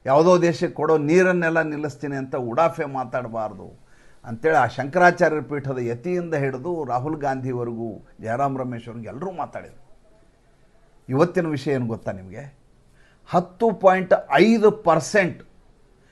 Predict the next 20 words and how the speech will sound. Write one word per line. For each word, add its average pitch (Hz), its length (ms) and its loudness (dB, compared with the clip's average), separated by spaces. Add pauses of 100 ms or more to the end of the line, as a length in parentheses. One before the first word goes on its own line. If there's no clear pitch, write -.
(340)
ನೀರಿನ 190 520 4
ಪ್ರಮಾಣ 143 480 0 (180)
ಕಡಿಮೆಯಾಗಿದೆ 135 800 -2
ಪಾಕಿಸ್ತಾನದಲ್ಲಿ. 120 1300 -8 (380)
ಮುಂಗಾರಿನ 196 760 6
ಬೆಳೆಗಳನ್ನು 170 840 6
ಅಲ್ಲಿಯ 147 280 -2
ರೈತರು 143 380 -2
ಹಾಕಲಿಕ್ಕೆ 127 480 -4
ಸಾಧ್ಯ 123 380 -6
ಆಗ್ತಾ 123 260 -6
ಇಲ್ಲ. 98 220 -10 (840)
ಅವರೆಲ್ಲ 151 340 4
ಕಂಗಾಲಾಗಿ 208 720 8
ಹೋಗಿದ್ದಾರೆ, 180 500 2
ಏನು 175 320 0
ಮಾಡಬೇಕು 156 440 -2
ಅಂತ 143 180 -10
ಗೊತ್ತಾಗ್ತಾ 120 580 -4
ಇಲ್ಲ. 143 420 -4